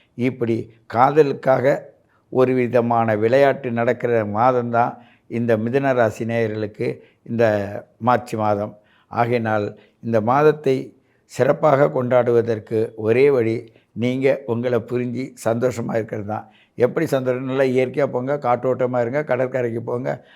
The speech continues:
கை காலெல்லாம் நனைங்க, அழகா வந்து உட்காருங்க, அந்த காற்றை வாங்குங்க. இல்லைன்னா, வர முடியலன்னா, ஒரு பக்கெட்ல தண்ணி எடுங்க, கொஞ்சம் உப்பை போடுங்க, நல்லா கலக்கி விட்டு முதல்ல குளிங்க. அந்த உப்பு தண்ணியில குளிச்சுட்டு, அப்புறமேல நல்ல தண்ணி ஊத்தி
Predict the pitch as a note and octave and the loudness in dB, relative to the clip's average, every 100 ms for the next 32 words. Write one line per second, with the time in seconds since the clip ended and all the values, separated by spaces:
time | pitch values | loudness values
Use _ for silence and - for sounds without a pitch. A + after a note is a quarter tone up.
0 | _ - C3+ C3+ B2 B2+ C3 A#2+ B2 B2+ | _ -4 -2 0 0 0 0 0 0 -2
1 | D3+ C#3+ A#2 B2+ C3 B2 G#2+ - B2+ A2+ | 0 2 2 0 -2 -2 -4 0 -2 -2
2 | - - _ _ - A#2+ A#2 - B2+ C3+ | -8 -10 _ _ -4 0 2 2 0 2
3 | C3 A#2 A#2 A2 A2 A#2 - _ - B2+ | 2 2 0 -4 -4 -6 -8 _ -6 0
4 | C3+ C3 D3 C#3 B2+ C3+ C#3 C3 B2 A#2+ | 0 0 -2 0 2 2 0 -4 -4 -4
5 | C3+ D3+ - _ - C3 A#2+ A2+ A#2 D3+ | -4 -6 -14 _ -2 0 2 2 2 0
6 | C#3+ A#2 B2+ B2 C3+ B2 A2+ C#3 C3 A#2+ | -2 -2 0 0 0 -4 -4 -4 -2 -2
7 | A2 A2 A#2 C3 A#2+ A2+ B2 B2+ A#2 C3+ | -4 -4 -4 -2 -2 -4 -6 -4 -2 -2
8 | A#2+ B2 C3 C3 A#2 C3 C#3 - _ _ | -2 -2 -2 -4 -6 -6 -8 -10 _ _
9 | - B2 C3 C3 - C3 C3 A2 - - | -6 0 2 0 -2 -4 -2 -4 -6 -18
10 | _ _ _ _ - C#3 C3 A#2+ D3 E3+ | _ _ _ _ -2 2 2 0 -2 0
11 | F3 C#3+ B2+ A2+ - C3+ B2+ A2 E3+ - | 0 0 0 -2 -2 -6 -6 -6 -6 -4
12 | - F#3+ G3+ D#3+ E3 D#3+ C#3+ C#3 C#3 C3 | -2 -2 -2 -4 -2 0 0 0 -2 -4
13 | A#2 A#2+ | -4 -6